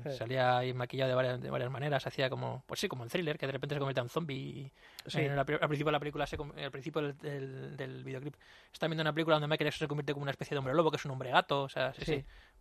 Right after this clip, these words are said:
Speaker 2: Juega con esos, con esas cosas.
Speaker 1: Sí, sí, con, con la imaginería de John Landis en un
Speaker 2: John
Speaker 1: hombre lobo
Speaker 2: Landis y, y Rick
Speaker 1: americano.
Speaker 2: Baker, que al final <laughs> estaba ahí.
Speaker 1: Rick Baker, que es el maquillador del Príncipe de Zamunda, no en El Rey de Zamunda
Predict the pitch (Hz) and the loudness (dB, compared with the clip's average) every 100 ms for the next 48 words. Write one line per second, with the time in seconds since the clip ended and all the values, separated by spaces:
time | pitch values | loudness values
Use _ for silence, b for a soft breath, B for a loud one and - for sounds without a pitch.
0 | - 143 143 143 139 127 - - 131 127 | 0 2 2 0 -2 -4 -4 -6 -4 -4
1 | - 131 113 156 - 135 139 - 143 139 | -2 0 0 -2 -4 -6 -6 -4 -2 -2
2 | 143 139 - 147 139 160 170 165 165 151 | -4 -4 -4 -4 -2 0 2 2 2 0
3 | 156 151 156 156 175 - 143 143 151 170 | 0 0 0 0 -2 -4 -4 0 4 6
4 | 165 185 143 180 165 175 156 175 185 151 | 8 8 8 10 12 12 12 10 8 4
5 | 143 123 147 - 143 - 160 - 165 - | 2 0 -2 -2 -4 0 0 0 -6 2
6 | 175 170 123 143 B B B 175 - 196 | 6 6 4 -2 B B B 2 4 4
7 | 165 156 147 151 151 180 175 - 156 160 | 4 4 4 2 6 4 4 0 2 0
8 | 143 151 143 143 160 175 147 143 139 147 | 0 0 2 2 4 2 2 -2 -2 0
9 | 143 139 - 139 156 156 - 156 151 165 | 0 -2 -2 -2 0 2 0 2 4 6
10 | 170 151 143 139 147 147 147 131 147 160 | 6 4 2 0 0 0 -2 -2 0 0
11 | 156 | -2